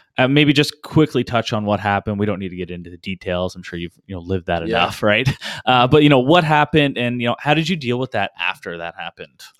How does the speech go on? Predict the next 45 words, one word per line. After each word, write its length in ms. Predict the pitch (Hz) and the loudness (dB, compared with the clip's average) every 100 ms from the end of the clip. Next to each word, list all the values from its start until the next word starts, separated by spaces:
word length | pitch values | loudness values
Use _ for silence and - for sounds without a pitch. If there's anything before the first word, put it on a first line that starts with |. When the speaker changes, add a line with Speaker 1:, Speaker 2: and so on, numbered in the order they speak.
| _ | _
Speaker 2:
So, 580 | - 131 131 127 123 113 | -8 -4 -4 -4 -6 -10
um, 460 | 107 101 95 92 90 _ _ _ | -10 -10 -12 -14 -20 _ _ _
this 220 | - 113 | -14 -12
is 60 | 104 | -10
the, 120 | 104 | -10
like, 260 | 92 95 - | -10 -12 -12
the 100 | 95 | -12
lap 300 | 87 82 - | -10 -12 -14
miss. 320 | - - - - | -18 -16 -16 -8
Speaker 1:
Yes, 540 | 113 147 113 - - | 2 4 4 0 -2
Speaker 2:
Yeah, 80 | 123 | 2
Speaker 1:
yeah, 180 | 110 98 | 2 4
Speaker 2:
so, 260 | 139 143 135 | 2 0 -2
Speaker 1:
yeah. 260 | 104 95 92 - _ - | -2 -4 -6 -16 _ -8
Speaker 2:
um, 240 | 110 110 | -6 -6
it's 120 | 113 123 | -6 -6
a 60 | |
fifteen 400 | 127 160 156 160 139 | -6 -6 -6 -6 -2
lap 220 | 120 117 | -4 -4
race, 360 | 104 113 - 107 | -4 -4 -6 -4
uh, 160 | 98 | -4
indoors. 460 | 98 107 98 98 113 | -4 -6 -4 -4 -4
So 140 | 101 98 | -2 0
obviously, 480 | 101 101 104 101 | 0 -4 -8 -8
like, 280 | 95 95 95 _ _ _ _ _ _ _ - | -6 -8 -8 _ _ _ _ _ _ _ -8
every 160 | 104 | -6
thirty 300 | 104 107 104 | -6 -4 -4
seconds, 380 | 101 - 101 101 | -4 -6 -6 -8
someone 200 | - 95 | -8 -8
has 140 | 98 - | -8 -10
to, 60 | |
like, 340 | 95 92 92 _ | -6 -6 -8 _
there's, 240 | 101 98 | -10 -6
like, 160 | 98 98 | -6 -4
a 180 | 95 90 | -2 -2
lap, 300 | 87 92 - | -2 -4 -4
for 100 | 113 | -10
people 240 | 131 110 | -8 -6
who 60 | 107 | -4
don't 160 | 98 92 | -4 -4
know 100 | 92 | -4
running, 280 | 95 95 | -4 -6
there's, 180 | 95 101 | -6 -6
like, 140 | 104 101 | -6 -4
a, 280 | 92 90 | -4 -6